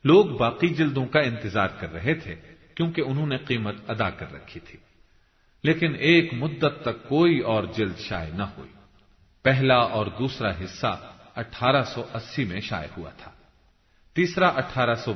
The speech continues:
بیاسی میں اور چوتھا اٹھارہ سو چوراسی میں شائع ہوا۔ اس لحاظ سے پانچواں حصہ اٹھارہ سو اٹھاسی میں آ جانا چاہیے تھا، لیکن پانچواں حصہ مرزا نے اپنی عمر کے آخری حصے میں تئیس سال بعد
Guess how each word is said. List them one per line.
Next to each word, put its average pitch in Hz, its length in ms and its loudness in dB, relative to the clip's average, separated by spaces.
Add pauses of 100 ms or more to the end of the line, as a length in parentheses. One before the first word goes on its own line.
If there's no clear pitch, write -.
بیاسی 92 360 -4
میں 107 140 -4 (360)
اور 139 140 0
چوتھا 127 420 -2
اٹھارہ 98 460 -4
سو - 140 -10 (100)
چوراسی 107 360 0
میں 82 100 -10
شائع - 260 -12 (120)
ہوا۔ - 100 -16 (720)
اس 180 180 -2
لحاظ 185 360 6
سے 180 160 -2
پانچواں 151 460 0
حصہ 117 360 -2 (360)
اٹھارہ 139 440 2
سو 143 320 -4
اٹھاسی 135 460 -6
میں 113 220 -4
آ 117 160 0
جانا 85 260 -6
چاہیے 80 420 -16
تھا، - 120 -18 (880)
لیکن 170 580 2
پانچواں 147 480 0
حصہ 117 220 -4
مرزا 110 460 0
نے 101 160 -4
اپنی 107 360 -8
عمر 113 340 -6
کے - 240 -6
آخری 113 420 -2
حصے 120 240 -6
میں 110 180 -6 (380)
تئیس 165 400 2
سال 110 320 -2
بعد 131 160 6